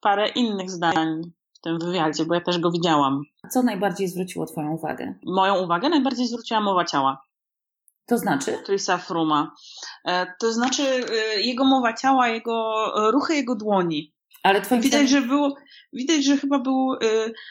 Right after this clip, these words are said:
Speaker 1: nie chcę tutaj wyciągać, y, żadnych wniosków, nie jestem też specjalistą jakimś od mowy ciała, ale mam wrażenie, że ktoś, y, chyba go uczył troszeczkę.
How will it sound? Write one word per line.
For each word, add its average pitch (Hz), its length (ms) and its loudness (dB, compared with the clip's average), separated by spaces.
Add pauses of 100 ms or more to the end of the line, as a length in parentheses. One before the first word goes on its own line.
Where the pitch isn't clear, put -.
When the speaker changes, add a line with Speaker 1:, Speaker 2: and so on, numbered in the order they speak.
(180)
Speaker 1:
nie 240 160 4
chcę 269 180 0
tutaj 240 320 0
wyciągać, 226 680 0
y, 196 480 -4
żadnych 208 400 -4
wniosków, 208 480 0
nie 180 80 0
jestem 190 280 -2
też - 120 -2
specjalistą 190 680 -4
jakimś 160 360 -4
od 160 100 -4
mowy 170 280 -2
ciała, 165 440 2 (420)
ale 226 180 2
mam 262 360 6
wrażenie, 285 520 4
że 240 120 -4
ktoś, - 580 -4
y, 226 380 0 (500)
chyba 262 220 0
go 208 220 0
uczył 170 480 -2 (580)
troszeczkę. 175 600 -4